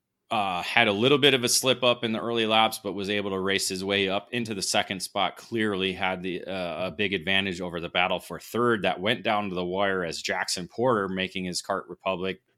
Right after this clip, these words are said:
Trinity Karting Group debut, was able to edge out Lucas Palacio for the third position,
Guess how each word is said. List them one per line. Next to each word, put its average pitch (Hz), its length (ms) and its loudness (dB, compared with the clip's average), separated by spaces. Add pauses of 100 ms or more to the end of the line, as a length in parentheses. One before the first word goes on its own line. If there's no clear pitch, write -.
(240)
Trinity 92 380 -2
Karting 95 320 -2
Group 87 200 -4
debut, 107 520 2 (320)
was 95 240 -4
able 120 240 6
to 110 160 4
edge 110 240 4
out 107 280 6
Lucas 104 300 -2
Palacio 101 680 0
for 95 220 -6
the 80 80 -12
third 107 340 -4
position, 95 540 -2